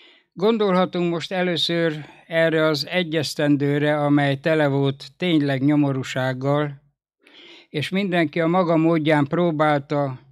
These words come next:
megharcolni az elzártságnak a nehézségeit. Tehát nem csak magunkba voltunk, hanem körülöttünk ott voltak azok, akiket szeretünk, s akiket nem láthattunk, vagy azok, akik betegek voltak,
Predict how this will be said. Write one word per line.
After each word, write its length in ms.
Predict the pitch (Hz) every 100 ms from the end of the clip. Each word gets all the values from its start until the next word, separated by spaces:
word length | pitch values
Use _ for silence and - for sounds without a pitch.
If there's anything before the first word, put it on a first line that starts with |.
| _ _
megharcolni 1200 | - 170 185 - 151 147 - 156 147 143 147 147 -
az 240 | 143 131
elzártságnak 1080 | 170 165 160 135 143 135 - 135 135 135 131
a 80 | 139
nehézségeit. 1120 | 151 147 147 135 147 139 143 147 160 _ - _ _ _ _ _ _ _ _ _ _ _ _ _ _ _
Tehát 260 | - 139 135
nem 180 | 170 160
csak 220 | 143 131
magunkba 560 | 151 156 143 139 127 123
voltunk, 520 | 143 160 147 147 143
hanem 500 | - 139 135 127 123 - _ _ _ _ _ _
körülöttünk 760 | - 165 156 143 139 - 131
ott 180 | 160 147
voltak 420 | 139 131 127 127
azok, 360 | 156 147 143 135
akiket 400 | 135 - 127 127
szeretünk, 600 | - 151 151 139 139 131
s 80 | -
akiket 420 | 131 131 123 123
nem 200 | 147 151
láthattunk, 840 | 151 139 - 127 - 143 139 143 - _ _ - - _
vagy 200 | - 127
azok, 320 | 139 139 151 -
akik 320 | 127 123 117
betegek 560 | 143 143 151 139 139
voltak, 640 | - 143 143 151 151 - -